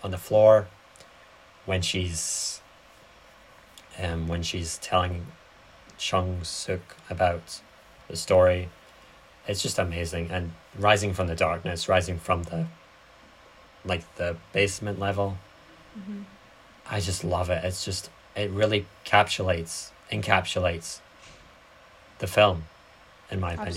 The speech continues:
Speaker 2: Absolutely. I totally agree with that. I think that it really, um, I was so creeped out. <laughs>
Speaker 1: Yeah. I was,
Speaker 2: I was
Speaker 1: I
Speaker 2: like,
Speaker 1: was so
Speaker 2: "Ah!"
Speaker 1: not e-,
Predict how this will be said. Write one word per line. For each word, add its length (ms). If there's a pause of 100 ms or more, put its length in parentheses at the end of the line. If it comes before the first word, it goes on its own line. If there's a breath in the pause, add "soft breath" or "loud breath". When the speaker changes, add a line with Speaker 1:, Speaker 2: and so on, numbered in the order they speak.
(120)
Speaker 2:
Absolutely. 300 (480)
I 100
totally 280
agree 200
with 120
that. 240
I 40
think 240
that 160
it 160
really, 400
um, 280 (2250)
I 160
was 160
so 200
creeped 320
out. 260
<laughs> 40 (720 loud breath)
Speaker 1:
Yeah. 420 (400 loud breath)
I 100
was, 140
Speaker 2:
I 40
was 60
Speaker 1:
I 60
Speaker 2:
like, 120
Speaker 1:
was 120
so 240
Speaker 2:
"Ah!" 20
Speaker 1:
not 160
e-, 140